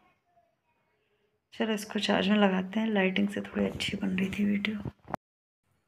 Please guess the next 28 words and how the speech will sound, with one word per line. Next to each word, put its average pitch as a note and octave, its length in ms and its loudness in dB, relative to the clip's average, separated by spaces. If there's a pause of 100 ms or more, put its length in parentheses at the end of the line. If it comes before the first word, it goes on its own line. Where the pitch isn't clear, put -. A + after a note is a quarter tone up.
(680)
अब B3 200 -6
ठीक A3+ 200 0
है। G#3 200 -2 (1160)
तो A3 320 2 (2750)
मेरे A#3+ 220 6
सर B3 240 6
में B3 240 8 (880)
दर्द B3 280 8
इतना C4 280 10
भयानक A3+ 380 8
वाला B3 200 12
हुआ A3+ 300 10
कि A#3+ 480 6 (140)
मुझसे A#3 520 8 (240)
बिल्कुल A3+ 320 4
बर्दाश्त G#3+ 380 8
ही A#3+ 40 8
नहीं A3+ 100 10
हो G#3 80 4
रहा G3+ 120 4
था A3+ 140 8
और A3 60 10
मैं G#3+ 80 4
रोने G#3 220 4
लगी G#3 200 6
थी A3 100 6
बैठ G3+ 260 2
करके। G#3 360 0